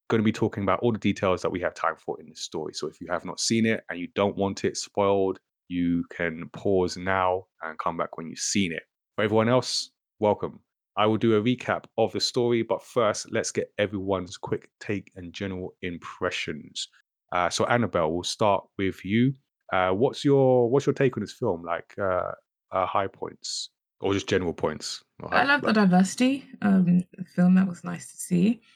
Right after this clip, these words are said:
Speaker 2: And special effects, can't go wrong. <laughs>
Speaker 1: Mm.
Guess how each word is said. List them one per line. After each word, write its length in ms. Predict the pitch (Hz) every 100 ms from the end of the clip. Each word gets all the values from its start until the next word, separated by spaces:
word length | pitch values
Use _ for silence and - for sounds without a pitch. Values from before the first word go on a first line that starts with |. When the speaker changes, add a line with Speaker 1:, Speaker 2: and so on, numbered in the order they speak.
| _ _ _ -
Speaker 2:
And 760 | 175 170 160 160 165 165 165 -
special 720 | - - - - 190 185 185
effects, 560 | 190 190 - - - _ _ -
can't 160 | 185 185
go 120 | 185
wrong. 280 | 180 247 - - -
<laughs> 0 |
Speaker 1:
Mm. 840 | 269 269 254 311 247 - - 202